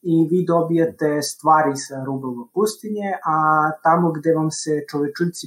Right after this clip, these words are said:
preseku, pošto možete staviti i na, ono, i sa strane i povrh pustinje,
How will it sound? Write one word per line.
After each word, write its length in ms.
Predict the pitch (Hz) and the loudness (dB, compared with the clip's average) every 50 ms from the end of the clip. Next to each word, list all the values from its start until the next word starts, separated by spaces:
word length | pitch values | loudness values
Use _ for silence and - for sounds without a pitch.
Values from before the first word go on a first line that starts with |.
| - | -8
preseku, 680 | - 156 147 139 - - - 143 139 139 - - 196 226 247 240 _ _ | -8 -6 -6 -4 -4 -4 -4 -4 -4 -4 -6 -6 -2 -2 -2 -2 _ _
pošto 280 | - 156 147 - - 147 | -8 -8 -8 -6 -4 -2
možete 340 | 147 156 147 147 - - 143 | 0 0 0 -2 -6 -10 -10
staviti 460 | 139 - 151 143 143 143 139 - 143 | -4 -2 0 2 2 0 -2 -2 -4
i 80 | 143 139 | -4 -2
na, 160 | 139 135 135 135 135 131 135 - | -2 -4 -4 -2 -2 -4 -6 -8
ono, 260 | - 135 127 - _ _ | -12 -14 -14 -16 _ _
i 80 | - | -18
sa 160 | - - - 127 | -16 -14 -12 -12
strane 560 | - - - 160 156 160 165 165 165 160 156 156 156 - | -10 -4 0 2 2 4 4 4 4 2 2 0 -2 -4
i 200 | 156 143 135 _ | -6 -6 -6 _
povrh 400 | - 151 143 139 143 127 127 - - - _ | -4 -2 0 0 0 -2 -6 -10 -14 -16 _
pustinje, 500 | - 139 131 - - - 170 180 190 | -12 -12 -12 -10 -8 -8 -6 -4 -4